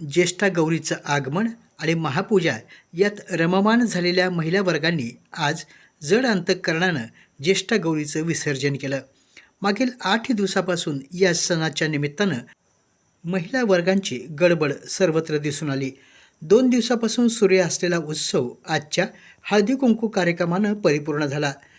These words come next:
आकर्षक पद्धतीनं मांडलेल्या ज्येष्ठा गौरी आणि काही घरांमध्ये साकारलेला देखावा पाहण्यासाठी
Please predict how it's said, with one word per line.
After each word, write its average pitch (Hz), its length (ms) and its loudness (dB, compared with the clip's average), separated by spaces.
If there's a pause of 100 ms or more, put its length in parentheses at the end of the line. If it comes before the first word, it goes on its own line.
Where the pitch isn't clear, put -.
(160)
आकर्षक 233 480 -2 (160)
पद्धतीनं 190 500 0
मांडलेल्या 165 520 0 (200)
ज्येष्ठा 151 320 -4
गौरी 185 320 -2 (440)
आणि 202 180 0
काही 214 320 0
घरांमध्ये 190 540 -2 (280)
साकारलेला 170 540 -2
देखावा 165 440 -4
पाहण्यासाठी 170 640 -4